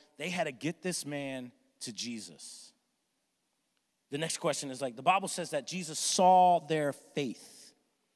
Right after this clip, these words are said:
saw their faith, and then spoke to this man. Notice,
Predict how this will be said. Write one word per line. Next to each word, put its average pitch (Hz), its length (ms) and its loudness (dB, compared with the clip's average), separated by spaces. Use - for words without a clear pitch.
saw 190 400 0
their 180 200 -2
faith, 147 640 -8
and 135 120 -10
then 135 120 -6
spoke - 400 -4
to 147 100 -6
this 127 240 -6
man. 110 280 -12
Notice, 233 560 8